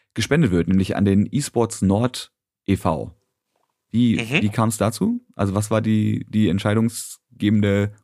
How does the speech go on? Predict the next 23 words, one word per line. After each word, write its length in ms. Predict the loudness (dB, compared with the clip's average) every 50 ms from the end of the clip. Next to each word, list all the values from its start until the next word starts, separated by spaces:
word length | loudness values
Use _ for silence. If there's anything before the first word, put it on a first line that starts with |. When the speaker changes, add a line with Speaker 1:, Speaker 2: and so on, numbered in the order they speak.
| _
Speaker 1:
Grundlage 580 | -2 0 0 0 2 2 2 2 2 0 0 0
dafür? 400 | 0 -2 -2 -4 -6 -6 -6 -10 _ _ _ _ _ _ _ _ _ 2
Speaker 2:
Ähm, 640 | 4 4 4 2 2 2 2 2 2 2 0 -2 -6 _ _ _ _ _
boah, 180 | _ 2 4 4
da 80 | 4
muss 160 | 2 2 0 -2
ich 100 | 0 2
weit 180 | 2 2 2 2
ausholen. 420 | 2 0 0 -2 -4 -4 -4 -2
Speaker 1:
Hol 160 | 0 0 2
weit 160 | 2 2 2
aus. 320 | 0 0 -2 -4 -6 -12 _ _
Die 60 | -2 -2
Speaker 2:
Wenn 80 | 0
Speaker 1:
Zeit 160 | 2 0 0
Speaker 2:
ich 40 | 0 0
Speaker 1:
haben 80 | 2
wir. 60 | 2 2
Speaker 2:
darf. 200 | 2 0 0 -2
Speaker 1:
Na 80 | -2
klar. 260 | -2 0 -2 -4 -4 -8 _ _ _ _ _ _ _ _ _ _ _ _
Speaker 2:
Okay, 480 | 2 2 2 2 2 4 4 4 4 4
hervorragend. 560 | 2 0 0 0 2 2 4 2 2 0